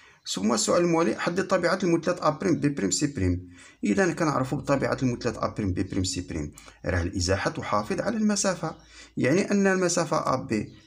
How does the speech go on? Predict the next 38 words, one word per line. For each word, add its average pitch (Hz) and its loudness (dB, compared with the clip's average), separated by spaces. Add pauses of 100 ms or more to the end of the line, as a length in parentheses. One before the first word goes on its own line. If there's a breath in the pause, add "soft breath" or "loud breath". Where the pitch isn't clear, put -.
(120)
غادي 101 0
تكون 101 0
هي 95 4
أ - -2
بريم 80 -2
بي - -8
بريم، - -2 (260 loud breath)
والمسافة 196 0
أ - 0
سي 147 0
غادي 123 -6
تكون - -2
هي 101 2
أ 98 -4
بريم 92 -2
سي - -4
بريم، 233 2 (320 loud breath)
والمسافة 214 0
بي 143 0
سي، 131 -4 (220 loud breath)
يعني 170 2
بأن 254 0
المثلث 196 0
الآخر 180 -2
حتى 160 0
هو 160 2
غيكون 160 0
مثلث 143 -2
متساوي 143 0 (300 loud breath)
الأضلاع. 95 0 (300 loud breath)
وطبيعة 175 4
الرباعي 165 2
أ 165 2
بي 151 0
سي 202 0
بي 147 2
بريم، 92 0 (360 loud breath)
أ 160 2